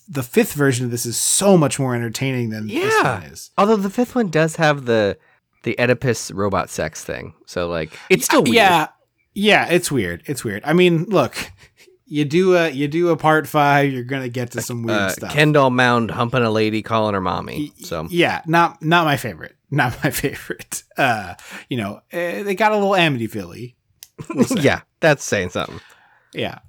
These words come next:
Speaker 1: uh, but this is a hard not recommend, even though it's very easily accessible. It's on Tubi, but, like,
Speaker 2: Yeah, no, thank
Speaker 1: don't.
Speaker 2: you. Do yourself a favor.
Speaker 1: You, you don't need this one. Uh, you could just listen to this episode and not watch this movie.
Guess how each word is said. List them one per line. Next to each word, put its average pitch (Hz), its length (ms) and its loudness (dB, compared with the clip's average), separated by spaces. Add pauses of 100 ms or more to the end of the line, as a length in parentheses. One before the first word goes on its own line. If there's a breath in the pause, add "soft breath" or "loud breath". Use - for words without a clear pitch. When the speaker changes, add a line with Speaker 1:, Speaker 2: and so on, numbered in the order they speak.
Speaker 1:
uh, 120 200 -2
but 143 120 -4
this 254 120 2
is 254 120 2
a 165 140 4
hard 156 500 2
not 123 240 -4
recommend, 117 420 -4
even 135 200 -2
though 120 100 0
it's 117 120 -2
very 131 260 0
easily 117 340 -2
accessible. 110 500 -6
It's 107 140 -6
on 117 220 -2
Tubi, 107 580 -2
but, 104 240 -6
like, 113 80 0
Speaker 2:
Yeah, 80 160 0
no, 180 160 -2
thank 175 220 0
Speaker 1:
don't. 165 200 0
Speaker 2:
you. - 60 -20 (320)
Do 147 100 -4
yourself 165 300 2
a 165 60 -2
favor. 131 320 2 (520)
Speaker 1:
You, 131 180 -6
you 139 60 0
don't 143 320 0
need 127 240 -6
this 117 240 -6
one. 113 400 -4 (160)
Uh, 95 500 -6
you 131 140 -2
could 139 160 -2
just 123 260 0
listen 123 300 2
to 117 100 0
this 110 200 -2
episode 107 420 0
and 104 100 2
not 101 200 0
watch 101 220 -6
this 104 180 -4
movie. 95 360 -4